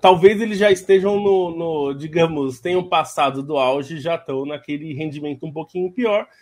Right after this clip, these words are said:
que é o caso do Mertens, por exemplo, que hoje foi titular, não, não conseguiu render tão bem. E aí outros jogadores que estão surgindo, né? O Trossard é um que é muito bom,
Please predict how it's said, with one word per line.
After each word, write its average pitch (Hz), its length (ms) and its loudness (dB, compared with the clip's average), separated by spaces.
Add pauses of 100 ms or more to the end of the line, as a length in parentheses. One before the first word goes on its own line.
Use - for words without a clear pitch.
(140)
que - 80 -8
é 254 40 4
o 233 60 2
caso 170 260 2
do 214 160 2
Mertens, 170 580 0
por 127 160 -4
exemplo, 123 420 -2
que 120 80 -6
hoje 113 200 -4
foi 127 160 -4
titular, 139 760 -2
não, 113 260 -10 (500)
não 120 100 -4
conseguiu 123 380 -2
render 123 360 2
tão 170 200 0
bem. 165 380 -4 (440)
E 269 120 0
aí 262 220 4
outros 226 340 0
jogadores 135 520 2
que - 100 -12
estão 151 300 -4
surgindo, 131 720 -4
né? 151 180 -2
O 123 160 2
Trossard 147 640 0
é 123 60 2
um 156 300 -2
que 127 160 -8
é 123 140 -2
muito 160 340 -6
bom, 143 480 -2